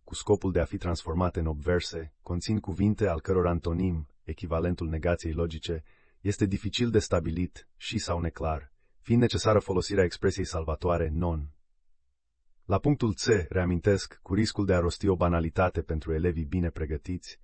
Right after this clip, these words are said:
că șirul de transformări propoziționale se realizează întotdeauna plecând de la finalul enumerării de tipul obversa conversei, contradictoriei, et cetera propoziției.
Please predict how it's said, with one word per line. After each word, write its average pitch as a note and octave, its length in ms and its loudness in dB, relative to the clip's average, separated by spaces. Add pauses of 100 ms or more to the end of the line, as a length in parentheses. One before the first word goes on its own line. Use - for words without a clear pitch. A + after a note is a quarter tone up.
că - 100 -2
șirul A#2 320 4
de G2+ 80 8
transformări F#2+ 640 4
propoziționale F2+ 840 2
se F#2 160 -2
realizează F#2 520 6
întotdeauna F#2+ 540 4
plecând G2 400 0
de F2+ 80 2
la E2 100 4
finalul F2+ 500 2
enumerării F2 540 2
de D#2+ 120 -2
tipul E2+ 420 -2 (240)
obversa F2 500 2
conversei, E2+ 600 -2
contradictoriei, D#2+ 920 -4
et - 160 -10
cetera D#2 400 -4
propoziției. - 760 -8